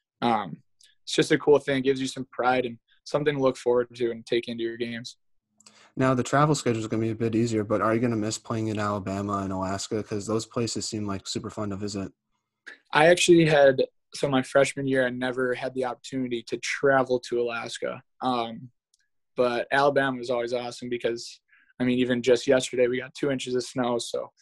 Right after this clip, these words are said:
Speaker 1: we'll go down there in, in January or February, and it's sixties, you know, fifties. So everyone's getting their shorts out, and it's definitely nice. It's a nice change of pace getting down there.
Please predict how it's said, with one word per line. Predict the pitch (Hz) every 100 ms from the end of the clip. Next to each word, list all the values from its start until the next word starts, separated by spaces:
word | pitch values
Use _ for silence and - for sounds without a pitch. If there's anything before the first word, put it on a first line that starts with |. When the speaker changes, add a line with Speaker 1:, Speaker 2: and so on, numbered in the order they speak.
| _ _ -
Speaker 1:
we'll | 139
go | 147 143
down | 139 139
there | 131 131 127
in, | 120 113 _ _ _ _
in | 135 131
January | 131 135 135 131 127
or | 120
February, | - 127 127 117 117
and | 117
it's | 117 - - - 165
sixties, | - 139 - 131 127 120 - _ -
you |
know, | 113 117
fifties. | - 123 123 127 120
So | - 113 - - _ -
everyone's | 131 135 123
getting | 127
their | 127
shorts | 117 123 117 -
out, | 120 113
and | 113 _ _ -
it's | 123 -
definitely | 135 139 127
nice. | 123 117 - - - -
It's | -
a |
nice | 131 120
change | - 123 120
of |
pace | - 117 -
getting | 113
down | 117 117
there. | 127